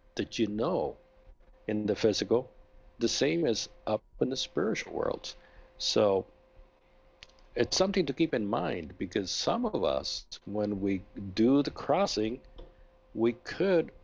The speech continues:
bump into those astral forces, and, uh, you know, we don't wanna go with them.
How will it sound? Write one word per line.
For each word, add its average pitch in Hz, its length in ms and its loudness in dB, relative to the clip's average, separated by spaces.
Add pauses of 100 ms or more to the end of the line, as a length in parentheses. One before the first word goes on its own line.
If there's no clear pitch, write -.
(400)
bump 156 320 0 (280)
into 113 800 0
those 117 300 0 (100)
astral 117 340 -4
forces, 120 680 -2
and, 110 400 -4
uh, 113 480 4 (1200)
you 117 120 0
know, 107 120 4
we 117 240 2 (180)
don't 156 180 2
wanna 170 240 0
go 143 240 2
with 214 260 0
them. 69 180 -2